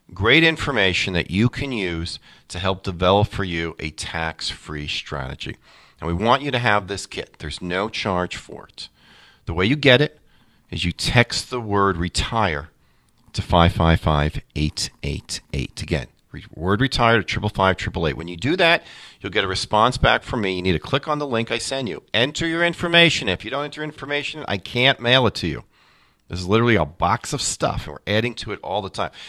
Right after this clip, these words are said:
You're gonna love the online course that you're gonna receive shortly after you receive the box. It's a three-part course where I show you the, the steps that you can take in addition to what I've given you in the, in the box. So,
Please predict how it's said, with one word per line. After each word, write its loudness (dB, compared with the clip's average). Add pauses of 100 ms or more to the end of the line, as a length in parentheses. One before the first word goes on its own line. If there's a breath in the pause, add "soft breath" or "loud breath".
(160 loud breath)
You're -6
gonna 4
love 6
the 4
online 6
course 0
that -10
you're -4
gonna -2
receive 2 (280 loud breath)
shortly 6
after 6
you -6
receive -10
the -10
box. -4
It's -14
a -12
three-part 2
course -4 (440 loud breath)
where 0
I 2 (120)
show 0
you -2
the, -8 (100)
the -8
steps 0
that -8
you -6
can -10
take -2
in -12
addition -4
to -2
what 2
I've 0
given -4
you -10 (220)
in -12
the, -12
in -12
the -10
box. -6
So, 0